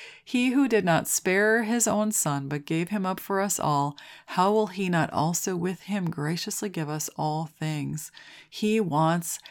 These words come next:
to give us all things. If he didn't spare Jesus, he's not gonna spare anything that we're chasing after him for. Um, and then Hebrews thirteen six says,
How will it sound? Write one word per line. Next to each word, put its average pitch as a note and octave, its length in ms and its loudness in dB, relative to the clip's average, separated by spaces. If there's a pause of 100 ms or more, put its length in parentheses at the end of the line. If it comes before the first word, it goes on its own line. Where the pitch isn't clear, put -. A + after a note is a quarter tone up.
(200)
to F#3 100 2
give D#3+ 300 0
us C#3+ 400 -2
all D#3+ 280 2 (100)
things. D#3+ 440 -2
If F3 160 -6
he F#3+ 60 0
didn't F3+ 280 2
spare G#3 360 2
Jesus, D#3 640 0 (160)
he's D#3+ 200 -2
not D#3+ 200 2
gonna D#3+ 160 0
spare - 340 -2
anything D#3 520 0
that C#3 140 -2
we're C#3+ 340 -2
chasing D3 440 -2
after C#3+ 320 0
him C#3+ 220 -2
for. C#3+ 580 -2 (140)
Um, D#3+ 200 4
and E3+ 140 2
then F3 320 4 (220)
Hebrews A3+ 360 2
thirteen F#3+ 440 2
six D#3+ 340 0
says, D3+ 400 2